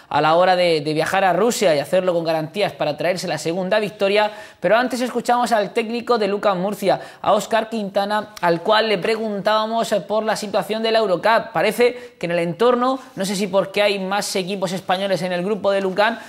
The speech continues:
bueno, como que se le resta importancia o se le quita importancia o relevancia a esta segunda parte de la temporada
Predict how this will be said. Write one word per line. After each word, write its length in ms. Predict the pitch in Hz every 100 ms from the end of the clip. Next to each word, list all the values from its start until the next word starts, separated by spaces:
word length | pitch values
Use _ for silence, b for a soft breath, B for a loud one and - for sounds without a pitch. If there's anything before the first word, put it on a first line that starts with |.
| B
bueno, 260 | 156 196 233
como 200 | 208 190
que 220 | 175 165 - -
se 180 | 196
le 120 | 180 180
resta 260 | 254 254
importancia 640 | 233 214 196 240 226 254 254 B B
o 80 | 180
se 100 | 190
le 100 | 175
quita 180 | 247 254
importancia 680 | - 208 208 254 240 202
o 60 | 160
relevancia 800 | 214 240 196 208 196 226 233 226 -
a 140 | 180
esta 200 | 202 220
segunda 560 | - 180 190 202 180 -
parte 300 | 202 196 156
de 60 |
la 100 | 147
temporada 560 | 151 208 180 175 185